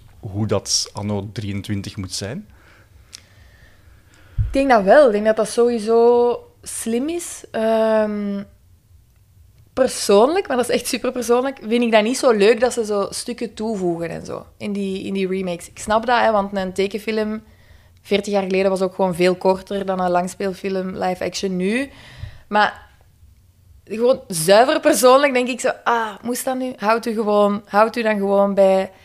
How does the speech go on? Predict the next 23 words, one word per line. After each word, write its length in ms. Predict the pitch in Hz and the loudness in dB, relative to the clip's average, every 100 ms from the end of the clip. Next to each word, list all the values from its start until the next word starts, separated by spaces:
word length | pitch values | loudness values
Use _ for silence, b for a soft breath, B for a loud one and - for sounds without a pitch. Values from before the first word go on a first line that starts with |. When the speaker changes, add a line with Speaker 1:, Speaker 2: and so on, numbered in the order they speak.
| b b - | b b 2
Speaker 2:
bij 160 | 208 | 4
het 160 | 196 - | 4 2
verhaal." 580 | 190 185 190 262 339 359 B B B B B B B B B _ _ | 0 2 2 2 2 -2 B B B B B B B B B _ _
Ja, 500 | 226 240 240 262 302 - _ _ _ _ _ _ | 2 4 6 4 0 -10 _ _ _ _ _ _
ik 140 | - 220 | -10 0
weet 200 | 285 277 | 0 0
het 80 | 220 | -4
niet 140 | 196 | -4
goed. 200 | 190 190 | -4 -6
Ik 100 | - | 0
heb 100 | 240 | 2
daar 180 | 247 247 | 4 2
niet 160 | 277 | -2
zo 160 | 269 285 | 2 2
een 120 | 240 | 2
zwart-wit 640 | 214 226 226 208 214 - - | 2 0 0 -8 -8 -12 -6
mening 340 | 196 190 185 | -4 -2 0
over 240 | 180 175 175 | 0 0 -2
of 120 | 156 | -2
zo, 120 | - | 0
Speaker 1:
Nee. 100 | 170 | 0
Speaker 2:
denk 280 | 170 175 165 | -2 -4 -6
ik. 200 | 165 | -8